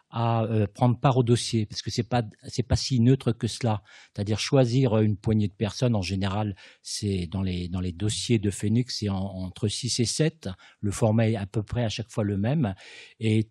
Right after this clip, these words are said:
euh, ch-, choisir six ou sept personnes, euh, selon leur profil, c'est déjà donner une couleur à un dossier et un ton, euh, et peut-être une façon aussi d'aborder un auteur. Je pense comme ça, par parenthèse, à ce que fait Europe, qui aussi fait des dossiers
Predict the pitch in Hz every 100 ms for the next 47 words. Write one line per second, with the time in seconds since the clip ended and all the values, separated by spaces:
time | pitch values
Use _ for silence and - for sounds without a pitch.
0 | - 113 104 - - - - 139 127 135
1 | - - 151 151 - 135 117 - 110 -
2 | - 139 175 165 - - _ - 131 110
3 | 110 - - 139 131 123 110 - 123 -
4 | 151 160 131 113 117 123 117 123 127 120
5 | - 127 135 147 90 - - - 92 98
6 | 101 101 - 131 151 156 - _ 101 95
7 | 101 - - 156 185 92 87 87 95 90
8 | - 104 120 - 107 - 131 - 156 -
9 | 123 113 104 110 120 117 113 - 95 90
10 | - - - - 92 107 127 131 - _
11 | - 107 - 120 - 101 - 101 107 -
12 | 123 101 95 - - 113 101 120 143 -
13 | - - - _ - 107 117 117 - 151
14 | - 104 98 90 98 - 131 151